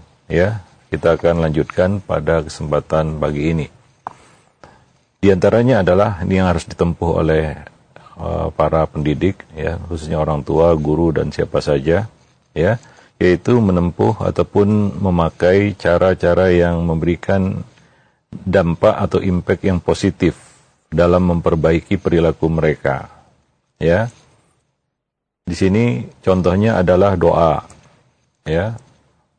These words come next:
Ya, itu jauh lebih bagus daripada kita melontarkan kata-kata yang, eh, isinya, eh, mungkin menyudutkan, merendahkan, ataupun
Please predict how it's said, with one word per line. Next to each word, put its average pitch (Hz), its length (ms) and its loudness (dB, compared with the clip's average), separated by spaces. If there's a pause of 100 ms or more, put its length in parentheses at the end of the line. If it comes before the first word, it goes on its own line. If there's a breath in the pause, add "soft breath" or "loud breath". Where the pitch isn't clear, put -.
(120)
Ya, 87 240 0
itu 120 400 0
jauh 101 240 4
lebih 92 240 2
bagus 80 480 -2
daripada 82 800 0 (1300 soft breath)
kita 98 560 4
melontarkan 95 720 0
kata-kata 87 640 2
yang, 85 360 2 (600)
eh, 82 560 -2
isinya, 101 720 -2 (400)
eh, 80 240 -8
mungkin 85 400 -2
menyudutkan, 95 800 0
merendahkan, 90 960 -2
ataupun 95 720 -2